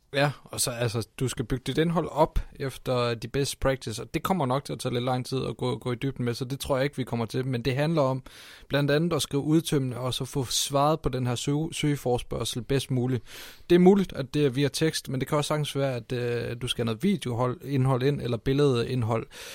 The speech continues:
Kig gerne på konkurrenterne, der lige nu, øh, har fortjent placering et, to og tre, øh, både på, på dit modersmål, men også gerne på, på engelsk, fordi typisk så er de amerikanske søgninger, øh, altså konkurrencen er lidt hårdere der, så indhold, øh,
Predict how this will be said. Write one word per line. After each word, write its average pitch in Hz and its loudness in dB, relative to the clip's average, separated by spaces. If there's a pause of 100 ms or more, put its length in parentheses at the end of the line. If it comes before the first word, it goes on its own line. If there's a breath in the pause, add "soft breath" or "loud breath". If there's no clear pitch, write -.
(320 loud breath)
Kig 220 6
gerne 160 2
på 135 4
konkurrenterne, 120 0 (200)
der 120 4
lige 135 2
nu, 143 2
øh, 127 -6
har 120 -4
fortjent 139 0 (120)
placering 123 0
et, 135 -4
to - -4
og 123 0
tre, 143 0
øh, 135 -6
både 135 4
på, 110 -2
på 110 -2 (120)
dit 120 -2
modersmål, 127 0
men 120 -2
også 127 0
gerne 127 -2
på, 120 -2
på 135 -2
engelsk, 139 0
fordi 127 -4
typisk - -4 (420 loud breath)
så - 0
er 127 6
de 117 -2
amerikanske 123 0
søgninger, 127 0
øh, 135 -6
altså 131 -6
konkurrencen 131 2
er 127 2
lidt 131 0
hårdere 156 6
der, 113 -4
så - -6
indhold, 135 2
øh, 127 -4